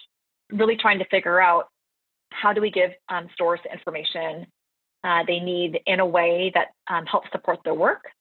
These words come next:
so that we can get better execution. And, you know, Mary, you're saying, you know, my time at Gap, I remember you were my first head of stores, and it was, you know, made a pretty big, uh, impact on me. And a lot of the things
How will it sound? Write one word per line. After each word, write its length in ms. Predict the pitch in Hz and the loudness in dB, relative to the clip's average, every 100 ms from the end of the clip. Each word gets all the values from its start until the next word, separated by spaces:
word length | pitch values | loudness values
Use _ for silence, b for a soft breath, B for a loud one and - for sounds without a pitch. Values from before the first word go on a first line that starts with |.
| - | -4
so 80 | 196 | 0
that 120 | 180 | 0
we 100 | 185 | 0
can 300 | 196 180 - | 0 -2 0
get 200 | 190 - - | 0 0 -2
better 180 | 185 175 | -2 0
execution. 640 | 165 - 175 165 - 170 - _ _ _ _ _ _ _ - | -2 -6 -10 -8 -8 -10 -16 _ _ _ _ _ _ _ -2
And, 380 | 180 175 175 - - | 2 2 2 -6 -8
you 100 | 185 | -2
know, 280 | 180 175 - | -2 -4 0
Mary, 580 | 196 190 180 175 175 B B B _ _ _ _ _ _ | 4 4 4 2 -2 B B B _ _ _ _ _ _
you're 160 | 202 180 | 0 2
saying, 240 | 196 180 175 | 2 2 0
you 60 | |
know, 100 | 175 | -2
my 200 | 175 185 | 0 0
time 240 | - 196 185 | 2 2 2
at 120 | - | 4
Gap, 280 | 214 196 190 | 4 4 2
I 60 | |
remember 280 | 175 175 180 | 0 -2 -8
you 140 | 175 | -6
were 80 | 196 | -4
my 140 | 190 180 | -2 -2
first 180 | 185 185 | -4 -6
head 80 | 196 | -6
of 80 | 185 - | -6 -8
stores, 320 | 156 147 202 _ B B _ | -8 -8 -8 _ B B _
and 360 | 180 170 170 170 | -8 -4 -6 -8
it 80 | - | -16
was, 100 | - _ | -20 _
you 100 | 190 | -12
know, 60 | 170 | -6
made 220 | 175 185 | -2 -2
a 80 | 175 _ _ | -4 _ _
pretty 320 | - 233 208 - _ | -2 -2 -2 -6 _
big, 380 | 180 180 175 - _ _ _ _ _ - | 4 4 2 -4 _ _ _ _ _ -4
uh, 320 | 175 165 160 - | 2 2 0 -2
impact 420 | 220 214 165 - | -2 0 0 2
on 220 | 160 160 | 0 0
me. 240 | 160 170 | -4 -2
And 160 | 165 170 | 0 2
a 40 | |
lot 200 | 180 180 | 4 6
of 100 | 185 175 | 4 0
the 100 | 196 | -6
things 340 | - 180 175 | -6 -6 -6